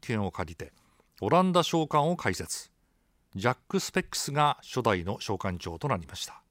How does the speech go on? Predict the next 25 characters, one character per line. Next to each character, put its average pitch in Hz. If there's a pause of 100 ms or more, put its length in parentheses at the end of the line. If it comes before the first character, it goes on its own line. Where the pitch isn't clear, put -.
(1600)
さ 208
ら 202
に、 160
千 214
六 170
百 127
十 127
一 180
年 147
に 135
は 98 (100)
藩 147
主 -
重 131
信 151
か 110
ら 98 (300)
付 -
近 185
の 113
民 123
家 87
二 151
十 139
二 165